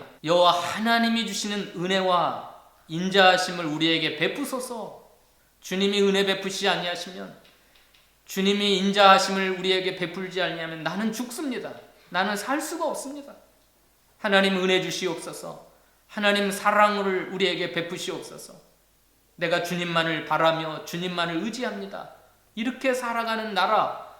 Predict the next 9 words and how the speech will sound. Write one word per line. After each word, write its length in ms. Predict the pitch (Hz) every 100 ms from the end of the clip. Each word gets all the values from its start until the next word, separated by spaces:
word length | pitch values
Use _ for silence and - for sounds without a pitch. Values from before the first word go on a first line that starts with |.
| -
이렇게 340 | 180 220 254
살아가는 520 | 233 233 226 220 214 190
백성, 560 | 190 - 220 139 - - - _ -
이렇게 320 | 175 - 214
살아가는 680 | 220 220 214 202 196 175
가정, 520 | - 160 165 208 127 - - - -
이렇게 320 | 185 202 214
살아가는 640 | 214 202 190 180 165 127 - - -
개인, 560 | 160 170 131 - -